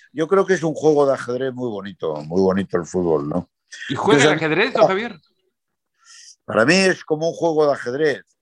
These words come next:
Speaker 1: El, eh, un jugador de ajedrez tiene que adivinar qué quiere hacer el contrario, pero dos o tres jugadas antes. Y el fútbol es un poco eso. Tienes,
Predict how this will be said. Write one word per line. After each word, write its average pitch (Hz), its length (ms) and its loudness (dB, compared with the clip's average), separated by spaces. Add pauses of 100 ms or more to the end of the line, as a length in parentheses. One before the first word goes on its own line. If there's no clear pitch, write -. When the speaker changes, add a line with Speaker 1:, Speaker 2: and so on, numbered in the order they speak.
(420)
Speaker 1:
El, 127 320 -10
eh, 127 100 -6
un 147 140 -6
jugador 175 380 6
de 175 100 6
ajedrez 170 440 0
tiene 175 240 -4
que 160 240 4
adivinar 151 640 0 (640)
qué 170 200 -4
quiere 170 260 -2
hacer 156 240 -4
el 151 120 -8
contrario, 160 760 0 (500)
pero 127 280 -4
dos 147 340 -2
o 156 120 -4
tres 165 200 -10
jugadas 135 400 0
antes. 101 600 -10 (440)
Y 127 120 -2
el 127 80 6
fútbol 190 360 6
es 165 120 2
un 165 100 0
poco 151 240 4
eso. 135 300 -2
Tienes, 175 420 -8